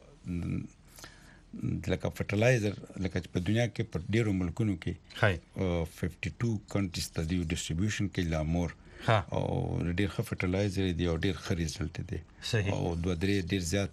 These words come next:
Speaker 1: هیټ شوي دي.
Speaker 2: صحیح.
Speaker 1: او بس اوس هم سټارټ ورسره
Speaker 2: نو
Speaker 1: اخیستی.
Speaker 2: په ډالرو کې چې راغواړئ او په روپو کې خرڅوئ، نه خو به ډېر ګران هم وي هلته بیا.
Speaker 1: نو راغواړو خو به هر شی په ډالرو کې.
Speaker 2: ښه.
Speaker 1: خو چې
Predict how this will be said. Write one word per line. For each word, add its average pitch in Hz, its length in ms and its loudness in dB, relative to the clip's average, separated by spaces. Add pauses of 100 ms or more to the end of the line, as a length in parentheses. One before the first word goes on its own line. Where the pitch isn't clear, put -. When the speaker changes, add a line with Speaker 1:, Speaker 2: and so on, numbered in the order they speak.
Speaker 1:
هیټ 82 120 -2 (100)
شوي 82 280 2
دي. 78 80 -2 (280)
Speaker 2:
صحیح. 98 220 2 (100)
Speaker 1:
او 87 180 0
بس 90 220 0
اوس 98 140 0
هم 95 60 0
سټارټ 101 360 2
ورسره 117 180 2
Speaker 2:
نو 120 100 6
Speaker 1:
اخیستی. - 240 -2 (360)
Speaker 2:
په 120 140 6
ډالرو 127 300 8
کې 110 120 2
چې 117 140 6
راغواړئ 120 280 8
او 107 140 2
په 95 100 0
روپو 104 260 2
کې 101 160 0
خرڅوئ، 104 320 0
نه 113 80 2
خو 95 80 -4
به 98 80 2
ډېر 107 160 4
ګران 135 200 6
هم 101 120 2
وي 90 100 0
هلته 87 180 -2
بیا. 85 160 -2 (1160)
Speaker 1:
نو 151 80 6 (800)
راغواړو 139 380 6
خو 123 100 0
به 143 80 6
هر 147 120 2
شی 127 80 4 (100)
په 98 100 0
ډالرو 92 400 2
کې. 78 100 -4 (160)
Speaker 2:
ښه. 101 120 4 (120)
Speaker 1:
خو 104 100 -4
چې - 140 -4